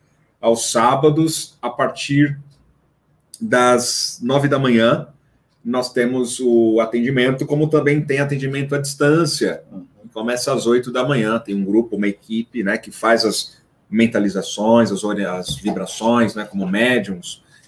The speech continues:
Speaker 1: Então, e é uma ong, inclusive, só pra lembrar, uma ong, ela, ela é ecumênica, interreligiosa, né?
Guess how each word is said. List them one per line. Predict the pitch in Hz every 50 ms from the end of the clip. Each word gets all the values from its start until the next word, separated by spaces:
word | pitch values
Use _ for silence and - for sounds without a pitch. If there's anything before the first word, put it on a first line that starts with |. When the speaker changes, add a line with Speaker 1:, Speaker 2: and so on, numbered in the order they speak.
| _ _ _
Speaker 1:
Então, | - 101 - - 113 113 120 123 123 120 - - _ _ - _ -
e | 156 180
é | 190
uma | 202 202 175
ong, | 160 175 196 202 196 175 143 127 123
inclusive, | 117 117 123 127 120 117 143 156 151 147
só | - 156 151
pra | 156 160
lembrar, | 160 160 156 139 123 123 135 139
uma | 135 131 131 135
ong, | 143 143 147
ela, | 151 151 156 151 151 -
ela | 123 127 131 135 139 139
é | 143 143 143 143
ecumênica, | 139 - - 185 160 131 131 139 143 143 131 113 - 117 113
interreligiosa, | 117 - 131 123 131 131 147 147 139 135 117 107 113 117 110 95 87 85
né? | 90 98